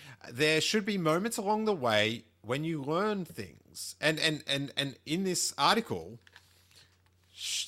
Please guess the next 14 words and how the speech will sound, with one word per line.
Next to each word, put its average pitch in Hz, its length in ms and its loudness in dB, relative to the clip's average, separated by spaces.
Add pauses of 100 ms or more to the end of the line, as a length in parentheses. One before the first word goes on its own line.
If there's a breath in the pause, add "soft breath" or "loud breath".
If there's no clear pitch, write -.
like, 123 240 0
they've 131 180 2
come 147 240 0
out 135 160 4
with 113 80 -6
some 117 140 -6
great 104 220 -2
deductions. - 680 -6
This 107 340 0
one, 104 460 -4
I 107 100 -2
totally 127 460 -4
disagree 92 440 -8
with. 62 340 -18